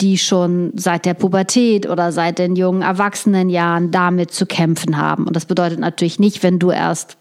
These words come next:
nach dem dritten Kind damit angefangen hast, dass du hier nicht willkommen bist. Aber ich meine eben, natürlich gibt es auch Menschen, wo sich das von alleine reguliert. Das sind aber in der Regel Menschen, die noch nie eine Diät gemacht haben.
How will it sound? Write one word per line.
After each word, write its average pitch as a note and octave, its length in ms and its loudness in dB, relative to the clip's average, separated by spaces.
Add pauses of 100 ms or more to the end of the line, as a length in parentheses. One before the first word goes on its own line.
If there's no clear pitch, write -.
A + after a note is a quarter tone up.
(120)
nach F3 160 -2
dem E3+ 100 0
dritten G3 260 0
Kind C#4+ 220 2
damit F#3+ 200 0
angefangen E3+ 580 0
hast, F#3+ 240 -2
dass F3 100 -2
du - 80 -2
hier F3 160 2
nicht E3+ 180 -2
willkommen G3+ 440 0
bist. F#3+ 260 0 (540)
Aber G3+ 220 2
ich G3 120 -2
meine F#3 320 0
eben, F#3 340 0 (380)
natürlich A3+ 560 0
gibt G#3 220 -4
es F#3+ 100 -8
auch - 160 -2
Menschen, F#3+ 420 0
wo F#3 60 2
sich F3 140 0
das F3+ 160 -2
von F3 160 0
alleine E3+ 420 2
reguliert. A3+ 840 0
Das F3+ 180 -2
sind G3+ 140 -2
aber F3 180 -2
in F3+ 160 -2
der F3+ 160 0
Regel F3+ 240 0
Menschen, E3+ 560 -2
die G3 140 2
noch F3+ 180 2
nie F3 160 0
eine E3 220 -2
Diät - 260 -4
gemacht D3+ 460 -4
haben. D#3+ 400 -4